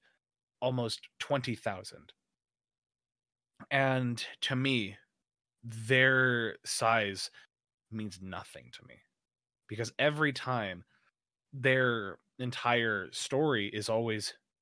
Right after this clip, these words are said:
"Well, I'm just happy somebody gets to hear me on, do this." 'Cause, like, some people will get to go their entire career and not h-, be able to talk about themselves. And I feel like that's one of the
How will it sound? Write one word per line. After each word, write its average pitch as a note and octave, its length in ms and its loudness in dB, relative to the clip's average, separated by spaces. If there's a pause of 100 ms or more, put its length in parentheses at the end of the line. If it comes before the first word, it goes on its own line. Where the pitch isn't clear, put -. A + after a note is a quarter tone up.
(500)
"Well, C3 100 -8
I'm C#3 60 -8
just B2 180 -8
happy A#2 300 -6
somebody G#2 360 -6
gets G#2 180 -10
to - 80 -14
hear D#3+ 260 -4
me G2+ 160 -6
on, A2 200 -10 (100)
do D3 180 -4
this." - 360 -12 (380)
'Cause, A2 140 -8
like, F#2 300 -8 (880)
some A2+ 220 -4
people A2+ 300 -4
will A2 80 -6
get A2+ 140 -4
to A#2 100 -6
go A2+ 160 -2
their G#2+ 120 -2
entire A2 480 -2
career A2+ 560 -4 (360)
and F#2+ 240 -18
not - 280 -14 (220)
h-, - 280 -10
be A2+ 140 -2
able A2 160 -4
to G2 120 -8 (220)
talk C3+ 320 -8
about - 200 -12
themselves. - 540 -12
And G#2+ 80 -14
I G#2+ 40 -10
feel A#2 140 -6
like - 100 -12
that's C3 180 -10
one C3 100 -4
of B2+ 60 -2
the A#2 120 -6